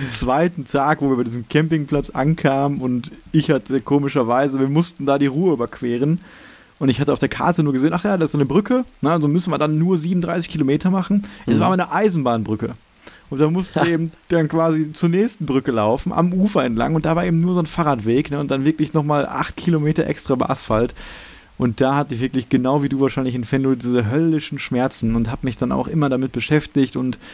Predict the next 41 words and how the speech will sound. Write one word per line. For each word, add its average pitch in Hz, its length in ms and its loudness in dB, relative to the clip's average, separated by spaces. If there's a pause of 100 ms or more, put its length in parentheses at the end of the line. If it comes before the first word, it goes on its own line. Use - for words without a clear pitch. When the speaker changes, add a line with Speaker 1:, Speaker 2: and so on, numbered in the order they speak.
(340)
Speaker 1:
es 147 140 2
ist 214 100 2
im 208 120 2
Prinzip 175 380 0
so, 160 140 2
Fußmuskelschmerzen 156 1040 0
kriegst - 320 -2
du 139 80 2
einfach 127 500 -2
nie 139 280 0
komplett 113 420 -2
weg. - 180 -4 (140)
Speaker 2:
Mhm. 104 320 0 (160)
Speaker 1:
Deine 123 180 2
Füße 175 320 0
passen 190 400 0
sich 208 160 0
ein 160 80 2
bisschen 170 300 -2
an, 160 200 0
auch 160 140 -2
jetzt 147 220 0
nach, 135 100 0 (380)
weiß 156 220 -2
nicht, 131 140 -2
drei, 147 200 2
vier 160 220 0
Jahren 151 340 -2
extrem 160 720 -2
oder 135 420 -2
extrem 139 480 -2
Wandern 170 400 2 (240)
habe 175 220 0
ich - 100 -2
deutlich 147 380 0
weniger 165 320 2
Schmerzen, 151 500 -2
auch 120 160 -2
bei 123 160 0
langen 123 240 0
Asphalttouren. 147 800 -2